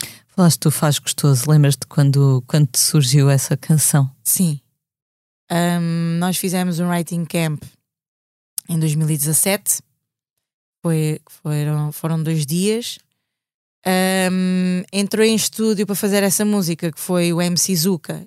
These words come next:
Speaker 2: e o Tiles. Ahm, a produção era dos Nomaka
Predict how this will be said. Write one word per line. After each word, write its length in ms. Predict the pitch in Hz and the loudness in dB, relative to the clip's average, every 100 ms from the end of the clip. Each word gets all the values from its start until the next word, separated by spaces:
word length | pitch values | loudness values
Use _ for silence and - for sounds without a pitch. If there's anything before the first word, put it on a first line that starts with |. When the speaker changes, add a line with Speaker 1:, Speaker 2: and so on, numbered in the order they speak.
| - | -12
Speaker 2:
e 140 | 156 | -8
o 60 | 160 | -6
Tiles. 680 | - 175 170 180 226 - - _ _ _ _ _ _ - | -2 0 0 -2 -4 -10 -14 _ _ _ _ _ _ -2
Ahm, 760 | 185 185 180 175 175 175 180 | 0 2 2 0 0 -2 -4
a 100 | - | -4
produção 720 | 185 196 - - 196 190 175 165 - | -4 -2 -2 0 0 0 -2 -8 -4
era 220 | 180 175 | -2 0
dos 180 | 156 156 | -2 -2
Nomaka 640 | 180 185 185 196 233 | 0 2 0 0 -4